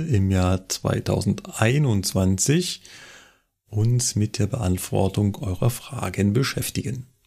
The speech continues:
Ja, das war das Podcast-Jahr zweitausendzwanzig. Wir haben mit dieser Folge hier tatsächlich dann wieder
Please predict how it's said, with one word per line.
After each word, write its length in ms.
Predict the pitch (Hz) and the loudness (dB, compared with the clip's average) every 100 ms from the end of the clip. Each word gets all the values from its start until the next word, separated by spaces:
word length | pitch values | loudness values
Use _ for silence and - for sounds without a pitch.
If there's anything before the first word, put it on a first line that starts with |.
| _ _ _ _ _ _ _ _ _ _ _ _ _ _ _ | _ _ _ _ _ _ _ _ _ _ _ _ _ _ _
Ja, 140 | - - - _ _ _ | -4 -4 -4 _ _ _
das 260 | 110 131 147 | 0 2 2
war 120 | 139 | 2
das 140 | 139 120 | 2 0
Podcast-Jahr 760 | 139 - 143 123 - 117 117 | -2 0 0 0 2 2 2
zweitausendzwanzig. 1800 | - 110 104 - 95 92 90 87 - 95 107 113 170 226 226 - - - _ _ _ _ _ _ _ _ _ | 0 0 2 2 2 4 2 2 2 2 2 2 2 2 -2 -4 -6 -12 _ _ _ _ _ _ _ _ _
Wir 220 | 110 104 | 0 2
haben 800 | 98 101 131 160 190 214 - - - - | 4 2 2 2 2 0 -4 -14 -10 0
mit 480 | 131 226 - - | 2 2 -4 -2
dieser 340 | 120 160 143 127 | 2 2 2 0
Folge 380 | - 127 135 143 | 2 2 2 0
hier 320 | 156 165 170 | 2 2 0
tatsächlich 760 | - 107 120 120 143 147 147 - | 0 0 2 2 2 0 0 -2
dann 400 | 107 113 120 123 - _ | 0 2 2 0 -8 _
wieder 440 | - 101 101 92 | 0 2 4 2